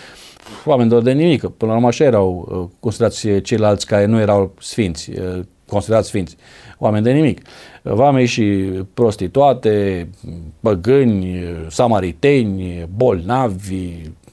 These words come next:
toate scursurile societății. Iisus a fost, s-a simțit în largul lui între aceste scursuri ale societății, acești marginali.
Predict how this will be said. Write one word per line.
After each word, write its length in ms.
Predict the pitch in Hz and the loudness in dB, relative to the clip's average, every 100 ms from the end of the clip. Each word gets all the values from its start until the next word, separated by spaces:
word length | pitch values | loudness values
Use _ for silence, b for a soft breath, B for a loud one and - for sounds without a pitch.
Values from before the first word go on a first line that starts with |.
| - - | -20 -4
toate 840 | 185 135 - - 127 117 117 123 127 - - - - | 0 0 0 -4 -2 0 -2 -6 -10 -14 -16 -18 -16
scursurile 600 | - - 127 - 135 117 | -10 -2 0 2 2 2
societății. 680 | 113 107 127 117 78 - - B B B B B B B B | 0 0 0 0 -2 -10 -18 B B B B B B B B
Iisus 320 | - 156 247 285 | -6 -2 0 2
a 100 | 269 | 2
fost, 480 | 277 277 - - 156 | 4 0 0 -4 0
s-a 140 | 160 | 0
simțit 340 | 151 165 196 190 | 0 0 0 2
în 80 | |
largul 360 | 190 135 175 196 | 2 2 2 4
lui 180 | 190 151 | 4 4
între 340 | 110 113 120 | 2 2 2
aceste 300 | 117 123 - | 2 0 0
scursuri 680 | 113 - 120 104 - 123 110 | -4 -2 -4 -4 0 0 0
ale 180 | 104 101 | -4 -4
societății, 600 | 101 98 104 - 107 98 | -6 -6 -2 0 -2 -2
acești 360 | 95 110 - 104 | -2 -2 -2 -4
marginali. 840 | 101 110 101 104 110 113 90 73 | 0 0 0 -2 -2 -2 -4 -8